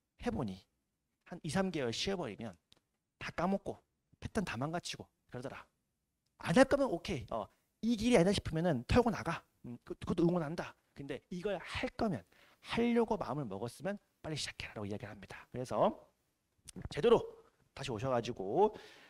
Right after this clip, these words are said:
어, 관리를 받는 게 중요하지 않나 생각 좀 합니다. 자, 우리 성과 뭐 이런 것들은 뭐 이미 다 홈페이지에 공지가 되어 있는 것들이니까 뭐 보시면 되고요. 보시면 되고요.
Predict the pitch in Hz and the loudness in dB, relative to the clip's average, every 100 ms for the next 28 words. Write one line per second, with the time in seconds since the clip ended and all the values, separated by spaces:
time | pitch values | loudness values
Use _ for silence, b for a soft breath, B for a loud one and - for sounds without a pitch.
0 | B 104 101 95 104 117 127 120 113 147 | B -2 0 0 0 0 2 0 -2 -4
1 | 165 - - _ - 117 117 107 95 101 | -6 -8 -16 _ -12 -4 -2 -2 -2 -4
2 | 110 117 107 - 160 170 160 87 92 151 | -4 -6 -8 -10 -8 -8 -6 -6 -4 -2
3 | 226 - - B B B B - 165 165 | -2 -4 -18 B B B B -4 -2 0
4 | 226 - - 127 - 101 120 151 - 190 | -2 -4 -2 -4 -4 -6 -4 -6 -6 -6
5 | 147 113 95 - 143 127 123 123 - 214 | -4 -4 -4 -6 -10 -6 -4 -6 -8 -10
6 | - 160 147 113 117 131 104 107 131 160 | -6 -6 -6 -6 -8 -8 -8 -8 -8 -8
7 | 113 113 127 123 117 180 101 - 110 - | -12 -12 -12 -10 -8 -10 -12 -14 -10 -8
8 | 185 233 - - 110 - - - 107 92 | -8 -8 -12 -16 -20 -20 -20 -18 -16 -16
9 | 87 110 101 85 104 180 | -16 -12 -12 -8 -4 -4